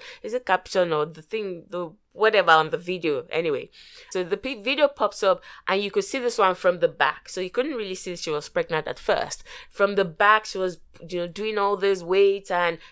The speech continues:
jumping up and down and doing all these things as very vigorous exercise. And of course, then she turns around to the camera, and you could see that this woman had a huge bump. It wasn't like tiny bump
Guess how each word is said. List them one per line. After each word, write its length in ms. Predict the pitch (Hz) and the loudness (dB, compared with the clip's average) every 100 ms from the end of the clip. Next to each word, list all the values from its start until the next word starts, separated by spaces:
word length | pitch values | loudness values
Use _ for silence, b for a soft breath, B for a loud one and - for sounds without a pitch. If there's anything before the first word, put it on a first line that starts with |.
| - 151 | -18 4
jumping 500 | 196 208 - 220 202 | 6 6 2 -2 0
up 200 | 196 - | -2 -2
and 220 | 170 165 | -4 2
down 340 | 190 196 202 | 6 6 4
and 160 | 175 170 | 0 -2
doing 220 | 196 196 | -6 -4
all 100 | 185 | -2
these 200 | 180 190 | -2 -6
things 240 | - 196 185 | -6 -6 -2
as 260 | 185 180 | -2 -2
very 680 | 180 180 - - 220 247 214 | -10 -14 -10 -2 0 2 0
vigorous 800 | 170 131 - 180 180 180 175 - | -6 -2 0 2 2 0 0 -2
exercise. 800 | 160 - 160 - - - - - B B B B | -10 -6 -8 -8 -12 -14 -20 -20 B B B B
And 120 | 202 214 | 4 4
of 120 | - | 4
course, 220 | 262 196 | 2 4
then 200 | 185 190 | 4 2
she 160 | 202 208 | -4 -6
turns 400 | - 226 285 254 | -2 0 2 4
around 640 | 185 151 143 226 370 - _ - | 4 4 0 -6 -12 -18 _ -6
to 100 | 180 | 0
the 100 | 165 | 0
camera, 460 | - 196 190 190 - | 0 -2 0 0 -2
and 100 | 185 | -4
you 80 | |
could 180 | 180 185 | -6 -10
see 160 | - 240 | -10 -2
that 240 | 185 165 | -2 0
this 240 | 175 214 - | -2 -2 -2
woman 260 | 190 180 | -2 -2
had 220 | 185 165 165 | -2 -4 -4
a 160 | 156 b | -6 b
huge 840 | - - - - 196 214 208 - - | -20 -16 -12 -12 -10 -8 -10 -6 2
bump. 220 | 156 - B B | 2 0 B B
It 80 | 208 | 4
wasn't 440 | 233 262 294 262 | 8 8 4 2
like 500 | 190 180 175 175 - _ _ _ - | 4 6 4 2 -6 _ _ _ -4
tiny 380 | 208 214 226 | 0 2 2
bump 400 | 196 175 170 170 | 2 6 6 4